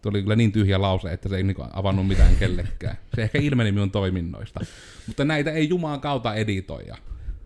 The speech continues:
Minä olin Koodersin Miikka. Minä oletan, että myös tässä lopussa puhuttiin siitä, että miksi kannattaa luottaa asiantuntijaan.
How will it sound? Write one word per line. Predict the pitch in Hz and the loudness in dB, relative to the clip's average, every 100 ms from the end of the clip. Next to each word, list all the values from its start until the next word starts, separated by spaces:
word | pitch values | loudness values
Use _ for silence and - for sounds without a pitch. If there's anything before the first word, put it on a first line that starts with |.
| - - - - - | -20 -20 -20 -20 -6
Minä | - 214 196 | -2 0 0
olin | 139 123 | 0 0
Koodersin | 107 98 92 92 - 92 | 2 0 0 -6 -6 -2
Miikka. | 92 92 - - 92 - - - - - - - | -2 -4 -6 -6 -6 -8 -20 -20 -20 -20 -20 -4
Minä | 113 113 | 0 2
oletan, | 135 196 170 120 | 2 0 0 0
että | 101 - | -2 -2
myös | 101 98 | -2 -2
tässä | - 104 | -4 -4
lopussa | 101 98 90 - | -4 -4 -8 -6
puhuttiin | 90 92 85 - 95 | -6 -4 -4 -4 -6
siitä, | - 95 90 | -4 -6 -6
että | 95 - | -10 -6
miksi | 95 92 - 90 - - | -6 -6 -8 -10 -12 -14
kannattaa | 92 90 - 90 | -8 -8 -6 -6
luottaa | 92 90 - 98 | -4 -6 -6 -6
asiantuntijaan. | 135 104 90 90 87 87 90 90 | -4 -4 -4 -6 -8 -6 -8 -8